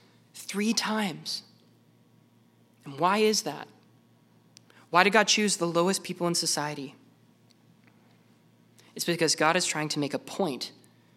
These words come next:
to the highest people in society. The people who are most successful, most esteemed, have made it a life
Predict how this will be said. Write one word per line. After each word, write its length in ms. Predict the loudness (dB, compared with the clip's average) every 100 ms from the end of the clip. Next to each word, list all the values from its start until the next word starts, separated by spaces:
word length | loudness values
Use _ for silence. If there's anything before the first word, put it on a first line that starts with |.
| _ _ -16
to 80 | -10
the 60 |
highest 320 | -8 -6 -4 -6
people 240 | -8 -12
in 80 | -12
society. 640 | -8 -8 -8 -16 -20 -20 -20 _ _ _ _ _ _ _ _ _ _ _ -20 -20 _ _ _ _ _ _ -12
The 100 | -4
people 440 | -2 -2 -2 -4
who 360 | -6 -8 -8 -10 -18 _ _ _ -10
are 80 | -6
most 380 | -2 0 0
successful, 800 | -2 -2 -2 0 -2 -4 -6 -8
most 460 | -6 -6 -4 -4 -6 -14 -14 -2
esteemed, 720 | 0 0 0 -6 -8 -12 -16 -20 -20 _ _ _ -8
have 200 | -4 -2
made 200 | -2 0
it 100 | 0
a 120 | 0
life 640 | 0 2 2 2 -4 -12